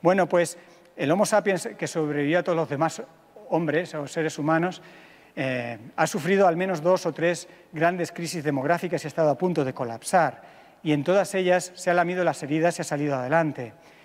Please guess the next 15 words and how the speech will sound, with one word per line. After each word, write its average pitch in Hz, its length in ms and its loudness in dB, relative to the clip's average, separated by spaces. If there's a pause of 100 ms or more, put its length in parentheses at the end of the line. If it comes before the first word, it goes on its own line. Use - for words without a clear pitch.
(920)
Pero 160 180 2
esa 175 140 0
no 196 100 0
es 180 80 -2
la 156 100 -2
forma. 185 380 -2 (420)
¿Mm? 139 260 -10 (500)
Eso 160 200 2
implica 180 300 2
mucho 170 240 -2
sufrimiento, 165 640 0
eso 160 200 -2
implica 139 640 -2 (240)
muchas 165 340 -2
tensiones, 160 680 0